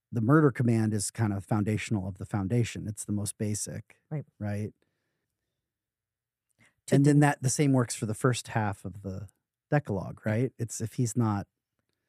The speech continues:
Speaker 1: existing and in relation to us, then the rest is just, you know, empty religious talk. Yeah.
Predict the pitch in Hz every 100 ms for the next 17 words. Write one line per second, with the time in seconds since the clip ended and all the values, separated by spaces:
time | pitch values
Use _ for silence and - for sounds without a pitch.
0 | _ _ _ _ _ _ _ - 110 123
1 | 120 - 117 110 - 110 107 120 113 110
2 | 113 107 107 101 123 107 92 - - -
3 | _ _ _ _ _ 120 117 120 120 -
4 | 98 - 101 - - _ _ _ _ _
5 | - 104 90 113 104 107 101 107 98 98
6 | - 92 90 _ 113 104